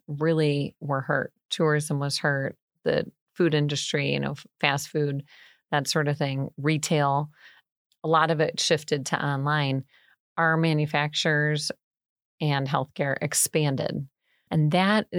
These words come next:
I mean, they're an essential industry. What they create and produce is not gonna go away. There is a desperate need for whatever they're making, whether it is the release paper, whether it's,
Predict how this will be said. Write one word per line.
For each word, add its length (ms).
I 40
mean, 140
they're 200
an 180
essential 920
industry. 800
What 240
they 140
create 640
and 160
produce 540
is 200
not 240
gonna 220
go 200
away. 340
There 220
is 160
a 40
desperate 580
need 440
for 140
whatever 420
they're 200
making, 600
whether 280
it 100
is 240
the 220
release 400
paper, 520
whether 340
it's, 320